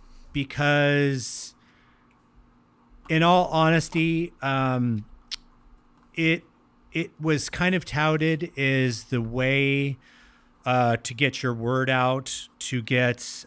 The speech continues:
um, to promote yourself, not only as a brand, but, um, to, to get people to listen to, uh, uh, something above and beyond,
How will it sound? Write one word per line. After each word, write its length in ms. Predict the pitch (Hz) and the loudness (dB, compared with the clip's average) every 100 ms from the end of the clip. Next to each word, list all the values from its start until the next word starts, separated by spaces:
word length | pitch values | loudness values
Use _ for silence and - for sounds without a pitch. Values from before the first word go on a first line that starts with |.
| - | -6
um, 680 | 120 117 117 113 110 110 95 _ | -4 -2 -2 0 -2 -4 -8 _
to 160 | 135 | -6
promote 420 | 123 - 123 131 135 | -6 -6 -4 -4 -2
yourself, 840 | 127 - 135 131 135 131 - - _ - - - - | -4 -2 -2 0 0 -4 -12 -18 _ -20 -20 -20 -4
not 180 | 147 156 | 2 2
only 240 | 151 143 | 2 2
as 120 | 131 | 0
a 60 | 117 | -2
brand, 800 | 104 110 117 127 135 147 - - - 110 | -2 -2 0 0 0 -4 -6 -14 -20 -2
but, 440 | 117 113 113 127 - | 2 2 2 -4 -6
um, 580 | 120 117 113 107 107 101 - - - _ - - _ _ - | -2 0 0 0 -2 -4 -10 -20 -20 _ -20 -20 _ _ 0
to, 380 | 170 156 160 - - | 4 4 2 -4 -4
to 120 | 170 | 0
get 240 | 190 196 | 2 2
people 680 | 165 175 170 165 160 156 156 _ _ _ _ _ - | -2 0 2 4 4 2 -2 _ _ _ _ _ -10
to 160 | - | -6
listen 640 | 123 135 156 156 135 123 117 | -2 0 0 2 0 0 -2
to, 680 | - 139 131 127 123 131 - | 0 2 2 2 0 -4 -4
uh, 260 | 123 117 120 | -4 -2 -4
uh, 120 | 139 | -6
something 540 | 131 165 160 160 147 139 | -2 0 0 2 0 0
above 640 | 131 110 131 139 131 117 - | -4 0 2 2 0 -6 -8
and 160 | 135 120 | -6 -2
beyond, 640 | 127 127 127 131 135 | 0 2 2 2 0